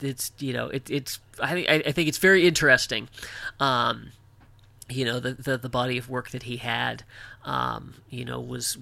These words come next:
was all composed at a fairly young age. Um, you know, and in particular, um, if I can find it in my notes, um, yeah, all of his organ music was finished before, um,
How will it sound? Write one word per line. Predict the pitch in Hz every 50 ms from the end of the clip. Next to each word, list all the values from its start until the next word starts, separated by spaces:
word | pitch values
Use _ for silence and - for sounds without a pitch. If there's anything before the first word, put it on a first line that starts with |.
| 123
was | 131 143 135 120
all | 139 147
composed | - - 160 117 - - 131 147 165 139 135
at | 117
a | -
fairly | - - - 139 143 143 131 131
young | 117 120 120 117 120 117
age. | - 123 131 131 104 107 101 - - - - - - - - - - - - - - - - - -
Um, | 123 123 117 113 113 113 110 110 110 110 - - - - - - - - - -
you | - 160 156 143
know, | 143 139
and | 139 156 151
in | 147
particular, | 139 - 160 - - 180 190 - - 185 131 120 117 123 - - - - - - - -
um, | 143 143 135 127 127 123 120 107 104 101 104 98 92 95 95 - - - - - - - - -
if | - - -
I | 62 60
can | - - - - - -
find | - - 131 131 135 135 131
it | 127 127
in | 131 131
my | 131 127
notes, | 127 131 135 139 - - -
um, | 147 143 139 135 131 139
yeah, | 160 175 160 - - - - -
all | - 160 180 214 226
of | 208
his | 185 208 156
organ | 160 165 190 196 180 135
music | 131 131 127 131 139 -
was | - 135 127 131 135 135 131 131 127 120 - - -
finished | - 156 147 143 135 - - -
before, | - 139 - - 139 135 131 131 131 131 120
um, | 123 120 120 117